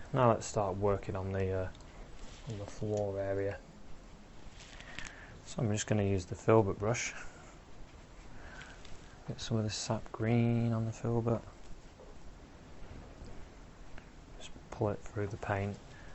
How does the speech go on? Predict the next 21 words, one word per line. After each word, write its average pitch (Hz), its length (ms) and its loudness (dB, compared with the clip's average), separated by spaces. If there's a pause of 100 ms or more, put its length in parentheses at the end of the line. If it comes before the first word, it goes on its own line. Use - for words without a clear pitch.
(2750)
And 107 80 0
instead 113 400 4
of, 104 200 4
uh, 98 200 4 (1600)
what 104 140 4
I 101 40 6
usually 104 460 6
do 104 320 6
where 92 240 4
I'll 92 240 0 (1000)
tap - 340 -8
it, 104 160 -2 (320)
I'm 131 60 -4
just 139 220 -4
pulling 117 240 2
across 104 580 -2 (1400)
the 107 80 -6
colour. 98 360 2 (1400)
Just - 200 -10
pulling 117 240 4
across. 95 560 -4